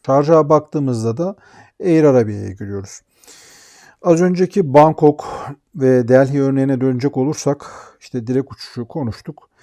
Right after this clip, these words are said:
Diyelim aktarmalı gitmek istiyorsunuz. İşte Etihad'dan bir bilet aldınız.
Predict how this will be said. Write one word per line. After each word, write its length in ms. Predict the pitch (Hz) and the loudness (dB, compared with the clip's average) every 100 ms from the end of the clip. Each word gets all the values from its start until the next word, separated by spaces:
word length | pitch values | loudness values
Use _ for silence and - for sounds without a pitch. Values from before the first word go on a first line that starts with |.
| _ _ _ | _ _ _
Diyelim 320 | 135 135 139 | -6 -4 -4
aktarmalı 560 | 143 - 135 127 131 135 | -6 -6 -4 -4 -4 -6
gitmek 320 | - 113 104 | -10 -12 -12
istiyorsunuz. 600 | - - 104 - 127 135 - | -14 -16 -16 -12 -12 -12 -18
İşte 180 | - 127 | -12 -10
Etihad'dan 760 | 143 - 135 110 - 123 123 | -8 -8 -8 -8 -8 -10 -10
bir 120 | 117 | -8
bilet 300 | 113 120 117 | -8 -8 -8
aldınız. 600 | 107 101 104 135 - - | -8 -8 -10 -12 -14 -20